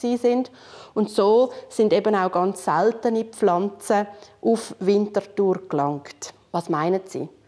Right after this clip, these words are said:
Habe ich Ihnen da einen Fake aufgetischt?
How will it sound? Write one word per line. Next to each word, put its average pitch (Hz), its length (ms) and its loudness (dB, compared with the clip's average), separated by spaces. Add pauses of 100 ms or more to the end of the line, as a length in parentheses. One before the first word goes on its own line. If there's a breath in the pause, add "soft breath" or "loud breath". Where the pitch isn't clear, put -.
(400 soft breath)
Habe 175 180 -6
ich 185 80 -6
Ihnen 185 200 2
da 165 240 0
einen 151 180 -6
Fake 190 580 -2
aufgetischt? - 800 -2